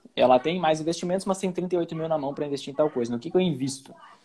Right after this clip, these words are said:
Poxa, a primeira coisa é conhecimento. Não importa se tu tem um milhão, se tu tem trinta e oito, se tu tem quinhentos reais, se tu, se tu tem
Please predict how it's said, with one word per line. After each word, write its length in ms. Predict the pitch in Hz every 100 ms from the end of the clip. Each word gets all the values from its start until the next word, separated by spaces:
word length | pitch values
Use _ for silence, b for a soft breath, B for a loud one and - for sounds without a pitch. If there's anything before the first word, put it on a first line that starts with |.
| b b b _
Poxa, 180 | - -
a 40 |
primeira 360 | 139 180 156 185
coisa 300 | 190 147 147
é 40 |
conhecimento. 640 | 156 151 151 - 123 123 117
Não 80 |
importa 340 | 120 120 135 143
se 40 |
tu 80 | -
tem 220 | 139 131
um 80 | 127
milhão, 340 | 156 147 117 147
se 100 | -
tu 60 |
tem 160 | 123 127
trinta 300 | 127 151 156
e 80 | 123
oito, 260 | 113 143
se 140 | - 131
tu 100 | -
tem 220 | 131 147
quinhentos 400 | - 120 160 190
reais, 360 | 175 139 139
se 100 | 147
tu, 180 | - 139
se 160 | - 127
tu 100 | 143
tem 520 | - 156 185 180 -